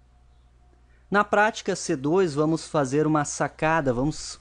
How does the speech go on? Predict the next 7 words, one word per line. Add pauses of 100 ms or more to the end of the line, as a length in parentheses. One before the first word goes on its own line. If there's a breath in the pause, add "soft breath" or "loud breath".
utilizar
dois
capacitores
eletrolíticos (540 soft breath)
ligados
em
série